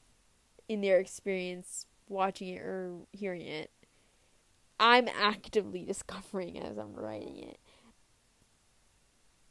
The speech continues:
Wow, that play was, like, a huge, like, whew, like, opening. And I've made a lot of art that's, like, close to the truth, or, like, not the truth, but this is fun, you know? But making art that's the truth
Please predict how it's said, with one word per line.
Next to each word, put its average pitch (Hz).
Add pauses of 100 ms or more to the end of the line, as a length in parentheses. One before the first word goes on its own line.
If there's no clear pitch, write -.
(220)
Wow, 165
that 175
play 220
was, 220
like, 196
a 175
huge, 170
like, - (240)
whew, 320 (200)
like, -
opening. 190 (720)
And 220
I've 359
made 359
a 247
lot 196
of 190
art 185
that's, 202
like, 185
close 190
to 180
the 175
truth, 170 (560)
or, 202
like, 175 (200)
not 480
the 311
truth, 277
but 208
this 269
is 247
fun, 190
you 262
know? 247 (1400)
But 285
making 339
art 254
that's 214
the 202
truth 202